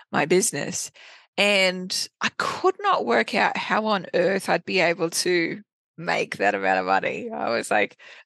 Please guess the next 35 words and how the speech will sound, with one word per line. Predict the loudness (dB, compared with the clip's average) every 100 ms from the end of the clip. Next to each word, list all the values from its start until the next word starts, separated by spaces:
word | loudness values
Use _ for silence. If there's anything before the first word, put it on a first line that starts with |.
| _
"That | 0 2 2 0 _
seems | -2 0 2 2 2 0 -2
impossible." | -2 2 2 2 0 0 0 2 -2 -4 -6 -6 -12 -20 -20 -20 _ _ _
I | 2
looked | 2 0
at | -2
the | 0 2
offerings | 2 2 2 2 -2 -4 -2 2
I, | 2 4 0 -2
I | -4
had | 0 0
at | 0
that | 0
time | 0 2 2 0 -2
and | -2
how | 0
much | 0 2
I'd | 0 -2
need | -4
to | -2
sell | -2 2 4 4 4
of | 2 2
those | 2 2 2 0 -2
in | -2
order | 0 0
to | -2 -2
get | -2 0
to | -2
thirty | 0 -2
thousand | 0 0 0 -2
dollars. | -2 0 0 -2
And | -2
I | 0
was | 2 2
like, | 0